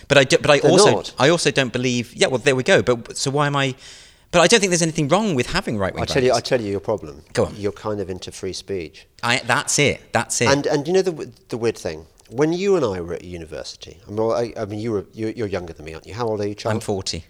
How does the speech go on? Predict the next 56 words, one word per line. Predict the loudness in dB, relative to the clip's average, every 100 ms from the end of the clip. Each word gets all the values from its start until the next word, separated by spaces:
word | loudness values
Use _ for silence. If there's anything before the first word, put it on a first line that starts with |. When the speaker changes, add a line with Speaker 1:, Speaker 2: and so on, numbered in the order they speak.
| -12
Speaker 1:
now. | -12 -12 _ _ _ -20
Speaker 2:
Yeah, | -20
so | -18 -18
quite, | -18 -12 -8 -8 -8
quite | -4 -2
Speaker 1:
Yeah, | 0
Speaker 2:
old, | 2 2 0
but | 0
Speaker 1:
getting | 2 2
Speaker 2:
yeah, | 2
Speaker 1:
on. | 2 2
Speaker 2:
yeah, | 2 0
okay. | -6 -14 -8 -4
Speaker 1:
No | -4
spring | -2 4
Speaker 2:
So, | 6
Speaker 1:
chicken. | 6 0 -4
Speaker 2:
so | 0 2
you're | 4 4 2
probably | 2 2 4 2
Speaker 1:
<laughs> | 2
Speaker 2:
in | 0
the | -2
transitional | 0 2 2 0 -4 -4 -4
generation | -2 -4 -4 -6 -8 -10
between | -12 -4 -4 -4 -8
the | -8
common | -2 -2
sense | 0 -2 -2 -4
of |
my | -6 -4
generation | -4 -6 -8 -8 -10
and | -8 -10 -8
absolute | -8 -8 -10 -10
ma-, | -6 -6 -6
woke | -2 -2 -2 -6
madness | -6 -4 -6 -10 -10
of | -12
the | -10 -10 -14 _ -6
Speaker 1:
I'm | -2 -2
the | -2 -2
end | -2 -4
of | -6
Gen | -6 -6 -6
X, | -8 -8 -8
just | -8 -8
before | -8 -10
the | -8
millennials | -10 -8 -10 -12
started. | -14 -12 -6
Speaker 2:
Right. | -4 -4 -10 -10
Speaker 1:
And | -6
that | -4 -4
means, | -4 -4 -4 -4
yeah, | -2 -2
I've, | -6